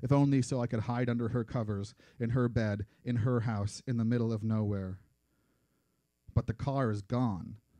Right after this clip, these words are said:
My escape ticket. Gone. My phone beeps at me, a text from Tina. "Did you get home okay?" I stare about it. I stare at it. I think about telling her the truth. Maybe she should know.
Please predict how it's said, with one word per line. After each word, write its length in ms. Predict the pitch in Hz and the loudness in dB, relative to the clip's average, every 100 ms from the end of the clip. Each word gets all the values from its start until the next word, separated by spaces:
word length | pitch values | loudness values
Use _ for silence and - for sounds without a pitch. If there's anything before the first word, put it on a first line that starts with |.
| - _ _ - | -20 _ _ -4
My 160 | 110 | 0
escape 540 | 110 101 - 139 135 - | 0 -2 -4 -2 -2 -4
ticket. 360 | 107 - 98 - _ _ _ _ _ _ _ - | -8 -8 -12 -14 _ _ _ _ _ _ _ -2
Gone. 460 | 127 123 85 78 107 _ _ _ _ _ _ _ _ _ _ | 0 0 -2 -10 -18 _ _ _ _ _ _ _ _ _ _
My 120 | 135 127 | -2 0
phone 360 | - 156 156 | 2 2 2
beeps 340 | 131 135 - - | 2 2 0 -4
at 100 | 104 | -4
me, 280 | 101 101 - - | -2 -4 -6 -6
a 60 | 123 | -4
text 440 | - 123 - - | -2 -4 -4 -10
from 180 | - 107 | -6 -6
Tina. 420 | - 110 95 95 _ _ _ _ - | -2 -2 -4 -8 _ _ _ _ -2
"Did 200 | 120 113 | -2 0
you 120 | 113 | 0
get 240 | 113 110 | 0 -2
home 280 | 104 110 107 | -4 -4 -4
okay?" 460 | 87 - 101 95 107 _ _ _ _ _ _ _ _ - | -6 -10 -10 -10 -14 _ _ _ _ _ _ _ _ -2
I 100 | 127 | -2
stare 420 | - 151 139 131 | 0 0 4 4
about 300 | 113 101 101 | 4 2 0
it. 120 | 104 - | -2 -4
I 80 | |
stare 360 | 110 - 139 131 | -6 -2 0 0
at 180 | 110 101 | -2 -4
it. 220 | 98 - - - | -6 -12 -20 -8
I 80 | 107 | -2
think 220 | 156 156 | 0 2
about 300 | 143 123 127 | 2 0 -2
telling 320 | 127 120 117 | -2 0 0
her 140 | 110 | 0
the 100 | 107 | 0
truth. 520 | 107 - 120 101 - - _ _ _ | -4 -4 -2 -2 -4 -12 _ _ _
Maybe 360 | 113 127 123 120 | 2 4 4 0
she 220 | - 113 | -2 -4
should 240 | 107 104 | -2 -2
know. 360 | 101 107 92 95 | 0 0 -2 -6